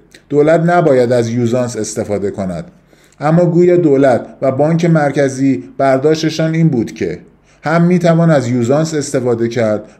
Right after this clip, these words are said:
و هم از اعتبارات بین‌المللی مندرج در برنامه. این مسئله موجب شد که در نهایت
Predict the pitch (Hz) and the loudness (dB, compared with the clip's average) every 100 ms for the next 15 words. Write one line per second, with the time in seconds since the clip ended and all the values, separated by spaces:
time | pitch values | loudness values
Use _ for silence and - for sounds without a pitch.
0 | - 143 160 165 160 139 131 127 127 127 | -2 0 2 2 2 0 0 2 2 2
1 | 143 160 143 123 123 127 123 127 139 151 | 0 0 0 -2 -4 -4 -2 0 0 0
2 | 131 123 120 131 139 139 123 107 98 98 | -2 -2 0 0 2 2 2 -2 -2 -4
3 | 95 87 - - _ _ _ - 175 180 | -6 -8 -12 -20 _ _ _ -4 0 2
4 | 170 - 151 170 165 143 165 165 147 117 | 2 0 2 4 2 2 0 0 -2 -4
5 | - 101 82 - - 139 139 139 143 139 | -4 -4 -4 -12 -8 -2 0 0 0 0
6 | 131 139 147 135 | 0 2 2 0